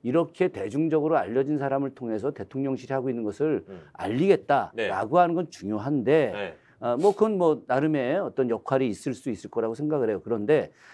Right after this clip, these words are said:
Speaker 1: 진짜 필요한 건 뭐냐? 바로 대통령실과 더불어서, 어, 윤석열 정부가 하고 있는 국가 운영 정책에 대한
Speaker 2: 네.
Speaker 1: 전반적인 국민들에 대한 홍보와
Speaker 2: 네, 네, 네.
Speaker 1: 그리고 국제적인 홍보가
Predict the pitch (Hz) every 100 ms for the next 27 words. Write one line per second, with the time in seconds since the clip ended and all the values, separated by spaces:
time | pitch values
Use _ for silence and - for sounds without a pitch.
0 | - - 165 175 233 - 202 156 147 185
1 | 101 95 117 151 92 - _ _ _ -
2 | 139 196 233 - _ - 110 - 175 175
3 | 170 160 160 156 147 139 156 160 156 113
4 | 117 131 131 117 - 170 208 226 _ _
5 | _ _ - 107 104 143 165 185 170 139
6 | 135 127 143 139 170 185 196 190 156 127
7 | 139 165 214 170 - - _ 160 165 175
8 | 123 131 156 165 - 92 120 - 160 175
9 | 156 110 104 147 87 101 95 78 - _
10 | - - 135 190 202 180 175 180 151 123
11 | 139 135 127 131 135 120 - _ - 247
12 | 226 139 87 90 139 107 101 85 78 -
13 | - 143 156 214 247 - - 143 - 233
14 | 202 190 185 240 240 196 180 190 117